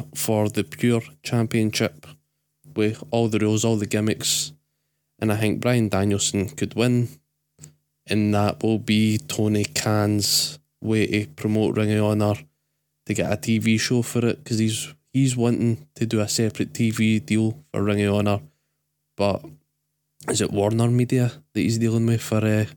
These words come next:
T B S and T N T and all that, they don't want more wrestling shows. They want more shows about wrestlers, just not wrestling shows, which is weird. So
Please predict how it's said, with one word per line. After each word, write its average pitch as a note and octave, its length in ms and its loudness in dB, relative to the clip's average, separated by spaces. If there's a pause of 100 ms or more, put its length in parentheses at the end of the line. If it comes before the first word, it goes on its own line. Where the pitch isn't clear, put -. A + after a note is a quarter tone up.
(500)
T A#2+ 200 0
B A#2 200 2
S A2 180 0
and A2 120 -2
T A#2 160 0
N G#2+ 140 2
T A#2 160 0
and A2 80 2
all A2+ 160 2
that, A2+ 240 0 (400)
they A2 100 0
don't G#2+ 220 -2
want G#2+ 220 0
more A2 340 2
wrestling A2 460 0
shows. A2+ 300 0
They G#2+ 80 0
want G#2 240 0
more A2 280 2
shows G#2+ 720 -2 (320)
about G#2 280 -2
wrestlers, A2+ 680 -2 (680)
just - 220 -4
not F#2+ 160 -2 (100)
wrestling F#2 380 -2
shows, - 440 -2 (640)
which - 160 -4
is G#2+ 120 0
weird. G#2+ 180 0
So G#2 260 -2